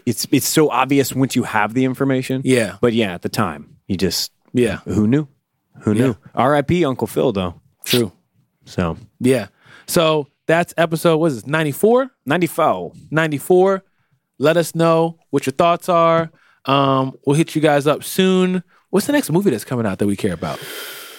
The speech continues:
Speaker 1: Mm, I don't know.
Speaker 2: Jurassic Park? Jurassic World?
Speaker 1: Man, I tell you what, don't care about that movie.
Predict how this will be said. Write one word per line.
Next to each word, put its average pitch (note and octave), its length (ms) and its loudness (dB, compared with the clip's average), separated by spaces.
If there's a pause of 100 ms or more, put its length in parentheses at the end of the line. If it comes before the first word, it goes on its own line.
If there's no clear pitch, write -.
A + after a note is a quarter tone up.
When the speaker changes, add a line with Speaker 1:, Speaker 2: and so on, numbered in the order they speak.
(480)
Speaker 1:
Mm, F3+ 920 4
I D#3+ 140 2
don't A3 140 2
know. E3 300 2
Speaker 2:
Jurassic C#3+ 400 0
Park? A#3 340 -2
Jurassic D#3 320 0
World? F#3 240 2
Speaker 1:
Man, A#2 360 -2
I B2 200 0
tell D3 320 0
you B2+ 120 2
what, B2+ 360 0
don't D3 220 0
care C#3+ 180 2
about G2+ 320 0
that B2 220 0
movie. G2 480 -2